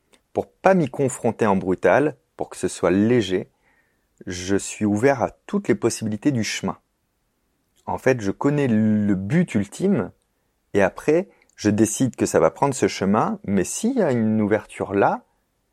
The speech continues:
ben, c'est pas grave. Pourquoi pas l'essayer quand même ?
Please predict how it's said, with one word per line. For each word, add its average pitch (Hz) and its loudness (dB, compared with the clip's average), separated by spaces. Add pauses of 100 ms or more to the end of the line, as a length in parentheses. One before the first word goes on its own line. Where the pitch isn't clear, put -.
ben, 90 -4
c'est - -10
pas 95 4
grave. 101 0 (320)
Pourquoi 135 2
pas 143 6
l'essayer 117 2
quand 95 2
même ? 143 -4